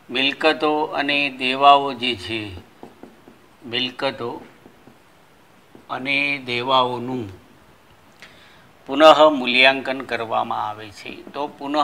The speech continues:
મૂલ્યાંકન કરવા પાછળનો મુખ્ય હેતુ જે છે, એ આ છે કે ભાગીદારી પેઢીની અંદર માનો કે જે ચાલુ ભાગીદારો હોય, બરાબર, એટલે કે એમના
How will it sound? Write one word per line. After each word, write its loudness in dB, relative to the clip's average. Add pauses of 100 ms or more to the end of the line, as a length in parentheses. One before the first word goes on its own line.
મૂલ્યાંકન -2
કરવા 0
પાછળનો -2
મુખ્ય -6
હેતુ -8
જે -6
છે, -12 (600)
એ -2 (200)
આ 2
છે -14 (1400)
કે -4
ભાગીદારી 4
પેઢીની 2
અંદર 2
માનો 4
કે -2
જે 0
ચાલુ 6
ભાગીદારો 6
હોય, 0 (1200)
બરાબર, 2
એટલે 0
કે -2
એમના 0